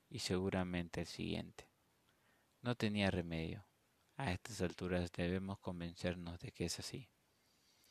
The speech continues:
Pero creo que he encontrado un modo de sacar algo interesante.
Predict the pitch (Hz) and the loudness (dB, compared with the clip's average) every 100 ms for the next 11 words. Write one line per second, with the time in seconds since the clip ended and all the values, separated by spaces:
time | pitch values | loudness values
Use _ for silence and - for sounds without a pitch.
0 | - - - _ - 101 98 - 117 113 | -20 -20 -20 _ 2 6 6 4 2 2
1 | 110 110 101 98 95 92 92 90 90 92 | -2 -2 -4 0 4 6 4 2 0 2
2 | 87 - 82 - 85 82 85 85 110 127 | 0 -2 -4 0 2 2 -2 -2 -4 -4
3 | - 82 82 - | -4 -6 -8 -18